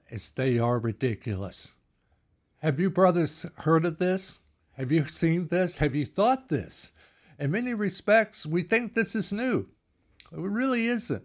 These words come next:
This is something that's been a part of us for quite some times.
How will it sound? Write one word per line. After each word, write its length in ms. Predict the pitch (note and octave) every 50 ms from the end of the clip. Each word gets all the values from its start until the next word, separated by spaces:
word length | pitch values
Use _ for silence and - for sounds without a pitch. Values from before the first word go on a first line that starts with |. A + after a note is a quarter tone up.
| _ _ -
This 180 | F#3 F3+ F3+
is 140 | F#3 E3+ -
something 480 | - F#3+ E3+ E3 - - E3 E3 E3 D3
that's 240 | - C#3+ C3 - -
been 180 | - D3+ C3+
a 60 | C3
part 300 | - - - D3 C#3 C3
of 140 | B2+ A2+ A#2
us 220 | B2+ A#2 - - - _ - - _ _ _ _ _ _
for 160 | - B2 G#2+
quite 480 | - - - - D3 D3 C#3+ C#3+ C#3+ - _ _ _ _
some 320 | _ - - C#3 B2+ A#2 A#2
times. 580 | - - - C3+ B2 G#2 F#2 F2 E2 - -